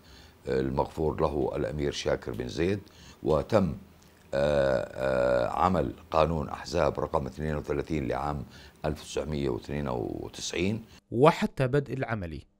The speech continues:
Speaker 2: بتوجيهات ملكية بتنظيم أعمال اللجنة الملكية لتحديث المنظومة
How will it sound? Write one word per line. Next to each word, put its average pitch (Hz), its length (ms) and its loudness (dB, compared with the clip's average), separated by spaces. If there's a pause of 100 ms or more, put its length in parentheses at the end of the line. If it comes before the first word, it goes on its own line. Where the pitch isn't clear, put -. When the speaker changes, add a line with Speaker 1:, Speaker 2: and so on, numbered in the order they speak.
Speaker 2:
بتوجيهات 117 680 2
ملكية 117 800 0 (260)
بتنظيم 156 580 0
أعمال 127 400 2
اللجنة 127 540 2
الملكية 120 640 0
لتحديث 123 640 2
المنظومة 139 540 4